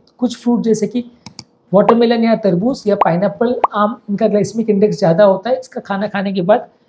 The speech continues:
glycemic index ज़्यादा होने की वजह से glucose value बढ़ जाता है। Glycemic index basically calculation है जिसमें खाना खाने के बाद glucose के comparison में कितना तेज़ी से blood sugar बढ़ता है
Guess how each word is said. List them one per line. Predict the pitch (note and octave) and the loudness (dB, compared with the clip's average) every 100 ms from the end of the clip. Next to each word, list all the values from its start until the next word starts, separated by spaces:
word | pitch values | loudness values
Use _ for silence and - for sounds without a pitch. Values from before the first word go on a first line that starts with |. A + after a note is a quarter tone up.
| _ _ | _ _
glycemic | G3+ G3+ A#3 A3+ A3+ _ _ _ - | 0 0 0 -2 -4 _ _ _ -4
index | G3+ G3+ F3+ | 2 4 4
ज़्यादा | F3+ F3+ | 4 4
होने | G#3 G3+ | 2 2
की | G#3 | -4
वजह | F#3 G3+ | -6 -4
से | A3 | -4
glucose | E3 F3 A3+ G#3 | -4 -2 0 0
value | G3 G3+ | 0 -2
बढ़ | E3+ F#3 | 2 2
जाता | F3+ E3+ E3+ | 4 2 0
है। | G#3 - _ _ _ | -4 -6 _ _ _
Glycemic | - A3 C#4+ C#4 C#4 | 2 2 2 0 0
index | B3+ C4 | -2 -4
basically | - A#3+ A#3+ A#3 A#3+ | -4 -4 0 0 0
calculation | A3+ G3 G3+ G#3+ G#3 | 0 -2 4 4 4
है | A#3+ | -2
जिसमें | G#3+ F3 B3+ B3 _ _ | -8 -10 -10 -12 _ _
खाना | - G3 F#3+ A3+ | -10 -6 -4 -2
खाने | G#3 G3+ | -2 -2
के | G#3+ | -4
बाद | G#3 A#3+ A#3 | -2 -2 -2
glucose | A3 A3+ E4+ E4+ | 0 2 4 4
के | D#4+ | 2
comparison | - A3 - G#3+ G#3 | -4 -4 2 2 2
में | A3+ | -4
कितना | A#3+ A3 A#3 A#3+ | -8 -8 -4 -4
तेज़ी | A#3+ F#3 G3+ | -2 -2 -2
से | - | -4
blood | F#3 G3 | -4 -6
sugar | - F#3 F#3 | -4 -2 0
बढ़ता | F3 F3 F#3 | 0 0 2
है | F#3+ B3 | 0 0